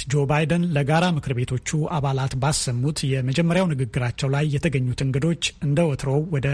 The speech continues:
አንድ ሺ ስድስት መቶ ሰዎች ባይሆኑም ሁለት መቶ ሰዎች ያህል ታድመዋል። የፕሬዝደንቱ ዋነኛ ንግግር ያተኮረው በአሜሪካውያን ላይ ሲሆን አሁንም ቢሆን ዲሞክራሲም ሊሰፍን መንግስትም የሚጠበቅበትን ሊሰራ እንደሚችል ተናግረዋል።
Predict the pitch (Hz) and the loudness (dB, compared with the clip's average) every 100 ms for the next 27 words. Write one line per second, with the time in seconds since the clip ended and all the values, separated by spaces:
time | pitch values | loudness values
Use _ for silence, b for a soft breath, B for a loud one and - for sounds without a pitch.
0 | - 165 151 - 135 135 135 143 147 131 | 0 0 0 -2 -2 -2 -2 -2 -2 -2
1 | 135 - 127 127 131 131 131 151 190 196 | -2 -2 -2 -4 -2 -2 0 2 0 -2
2 | - 165 208 185 151 147 - 135 131 - | -2 2 4 2 0 -2 0 0 -2 -2
3 | 139 120 127 160 135 120 135 143 139 123 | -2 0 -4 -4 -2 0 0 2 0 -2
4 | 117 - 156 175 - 190 185 165 180 220 | -8 -4 2 2 2 2 2 2 2 2
5 | 220 156 131 131 131 127 123 117 165 175 | 2 2 0 0 0 0 -2 0 0 2
6 | 143 196 214 - 139 170 170 - 143 156 | 0 0 0 0 0 0 -4 -4 -2 0
7 | 143 151 143 170 180 196 214 160 131 - | 0 0 2 2 4 2 2 0 -2 -2
8 | 117 165 170 - 151 151 185 190 131 147 | 0 2 0 0 0 2 2 0 0 0
9 | 160 - - 151 180 160 135 151 156 139 | 0 -4 -2 0 0 0 0 0 0 -2
10 | 127 139 - 170 190 269 160 160 139 - | -2 -2 0 0 -2 -2 0 2 0 -2
11 | 175 180 147 151 208 - 117 135 151 117 | -2 0 0 0 0 -4 -4 -4 -4 -4
12 | - 139 123 127 139 143 147 151 151 196 | -2 -2 -2 -2 0 0 2 0 0 2
13 | 190 196 - 143 135 147 160 147 | 0 -2 -4 -2 0 2 2 2